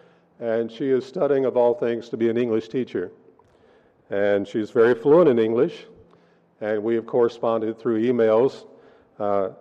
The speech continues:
since I've come back, and she was telling me in the last email that she has now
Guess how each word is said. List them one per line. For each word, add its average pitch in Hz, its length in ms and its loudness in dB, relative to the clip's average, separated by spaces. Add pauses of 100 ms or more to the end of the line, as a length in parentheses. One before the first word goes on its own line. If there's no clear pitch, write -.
(140)
since 113 320 0
I've 104 300 0
come 120 220 0
back, 113 400 2
and 101 300 -2 (380)
she - 200 -4
was 110 160 -2
telling 127 240 2
me 113 80 2
in 107 60 2
the 110 60 2
last 113 360 0
email 117 420 4
that 107 160 2
she 123 160 -4
has 104 200 -2
now 120 400 0